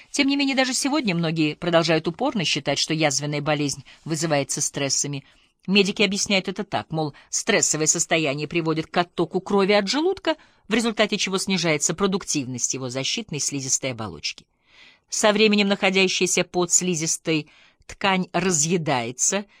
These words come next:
кислым желудочным соком, и вот вам, здрасте, пожалуйста, язва.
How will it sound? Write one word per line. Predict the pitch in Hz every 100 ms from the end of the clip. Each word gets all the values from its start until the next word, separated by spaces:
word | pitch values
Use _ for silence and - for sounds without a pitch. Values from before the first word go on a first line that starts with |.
| _ _
кислым | - 214 214 - 208 -
желудочным | 180 202 196 190 - 196
соком, | 190 - 185 190 185 - - _
и | 208
вот | 240 440
вам, | - 170
здрасте, | 143 147 131 -
пожалуйста, | 139 127 127 120 - 139 -
язва. | 147 175 226 247